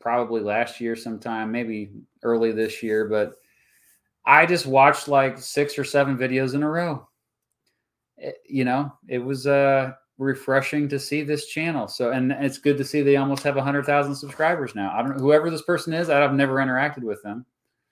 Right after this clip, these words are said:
Who else did you give a shout out to? Oh, Knowledge, N-, Knowledgia. Knowledgia.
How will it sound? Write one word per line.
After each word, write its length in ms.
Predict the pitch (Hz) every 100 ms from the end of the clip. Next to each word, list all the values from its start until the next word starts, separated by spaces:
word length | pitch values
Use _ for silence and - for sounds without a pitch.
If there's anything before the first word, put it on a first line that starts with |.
| _ - _ _ _ _ _ _ _ _
Who 140 | 156 156
else 180 | 139
did 100 | 131
you 260 | 113 113 110 -
give 160 | 113 104
a 60 | 98
shout 280 | - 101
out 160 | 98 92
to? 140 | - 101
Oh, 240 | 151 98
Knowledge, 540 | 110 127 139 151 143
N-, 300 | 139 151 151 147
Knowledgia. 1120 | 135 143 151 156 160 170 175 180 202 247 - - _ _ _ _
Knowledgia. 1300 | 120 127 127 127 135 151 143 147 147 151 160 190 226